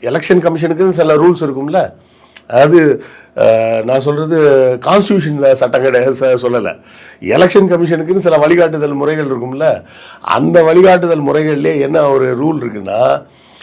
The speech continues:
பத்து பேருக்கு மேல, பத்து வாக்காளர்களுக்கு மேல, பத்து அல்லது பத்துக்கும் மேற்பட்டவர்கள் ஒரே முகவரியில இருக்காங்கன்னு காமிச்சா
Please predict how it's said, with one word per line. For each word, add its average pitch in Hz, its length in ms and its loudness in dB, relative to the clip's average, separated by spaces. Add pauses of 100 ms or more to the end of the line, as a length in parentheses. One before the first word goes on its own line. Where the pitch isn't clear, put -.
(300)
பத்து 156 440 2
பேருக்கு 175 380 2
மேல, 135 600 0 (240)
பத்து 143 300 -2
வாக்காளர்களுக்கு 151 880 0 (520)
மேல, 151 680 4
பத்து 202 400 0
அல்லது 151 240 2
பத்துக்கும் 151 440 -4
மேற்பட்டவர்கள் 120 600 -2 (380)
ஒரே 151 400 4
முகவரியில 156 520 0
இருக்காங்கன்னு 135 480 -4
காமிச்சா 127 800 0